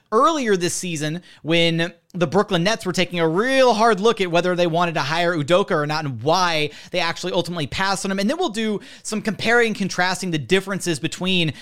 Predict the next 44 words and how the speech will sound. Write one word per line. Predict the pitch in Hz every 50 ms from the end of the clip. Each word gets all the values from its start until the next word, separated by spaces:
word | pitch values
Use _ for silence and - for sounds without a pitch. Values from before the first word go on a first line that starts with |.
| - - -
Ime | 180 185 185
Udoka | 185 180 170 160 170 165 165 170 175
and | 131 156 151
Frank | - - 202 190 165 135
Vogel | 131 151 151 175 196 185 160 143 135 127 - - - -
as | - 151 170 165 -
possible | - 190 180 175 170 - 160 139
candidates, | - 196 202 185 156
because | - 156 151
there | 143 202 220
are | 254 285
some | 294 - 262
similarities | 226 - 269 254 240 233 233 226 226 180
there, | 220 226 220
but | 220 220
there | - 247 302
are | 330
some | 302 - - 220 190
very | 165 220 214
key | 196 - - - - 220 226 220 208 180 - - - 196 - 135 117
differences | - 180 190 190 190 202 180 - 180 175 151 -
as | - 151 151 127 127
well. | 131 165 208 214 190 156 139 123 - _ _ _ _ _ _ _ _ _ _ _ _ _ _ _ _ -
Ben, | 139 113 - 240 262 226 180 135 110 98 - - - _ _ _ _ _ _ _
let's | - 226 277 -
start | - - 349 311 285
with | 277 214
that | 240 208 165 -
first | - 190 190 160 - - _ _ _ _
part | - 170 170 160 147 123 -
of | - 156 143
the | 156
equation | 156 151 - - 160 160 151 131 147
here, | 151 127 131 135 127 120 120 104 - _ 165
because | 165 147 165 151
it's | 180 -
something | - 247 269 - 285 254
that | 220 208
I | 175 175
think | - 196 180
does | 143 185 202 214 160
warrant | 156 160 170 180 196 180
some | - 196 202
discussion. | 208 - - - 135 113 - - 151 170